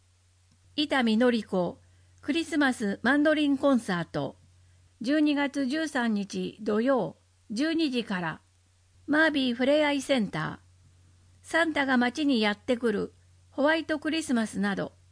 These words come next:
申し込み不要。問い合わせ先、マービーふれあいセンター、六九八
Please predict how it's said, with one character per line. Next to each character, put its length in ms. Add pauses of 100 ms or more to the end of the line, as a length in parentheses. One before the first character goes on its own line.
(500)
申 200
し 80
込 140
み 140
不 140
要。 400 (640)
問 180
い 60
合 80
わ 80
せ 120
先、 500 (460)
マ 200
ー 40
ビ 220
ー 20
ふ 120
れ 180
あ 80
い 80
セ 180
ン 80
タ 420
ー、 40 (360)
六 280
九 240
八 480